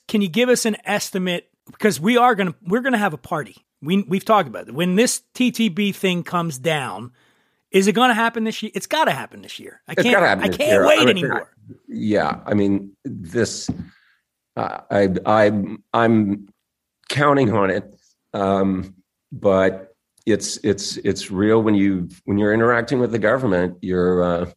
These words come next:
Speaker 2: you're not in a power position. But
Speaker 1: <laughs>
Speaker 2: the problem is, you know, that we have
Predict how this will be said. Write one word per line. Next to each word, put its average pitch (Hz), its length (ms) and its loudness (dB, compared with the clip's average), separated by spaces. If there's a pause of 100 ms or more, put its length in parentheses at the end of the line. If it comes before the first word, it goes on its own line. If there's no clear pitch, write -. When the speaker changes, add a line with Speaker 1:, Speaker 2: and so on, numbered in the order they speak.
(480)
Speaker 2:
you're 156 160 -4
not 101 280 2
in 107 120 4
a 92 40 2
power 104 560 0 (180)
position. 87 680 -6
But 87 380 -4 (140)
Speaker 1:
<laughs> - 140 -14
Speaker 2:
the - 80 2
problem 190 300 4
is, 117 140 -2
you 135 80 4
know, 127 140 6
that 117 200 2
we 120 180 4
have 117 480 0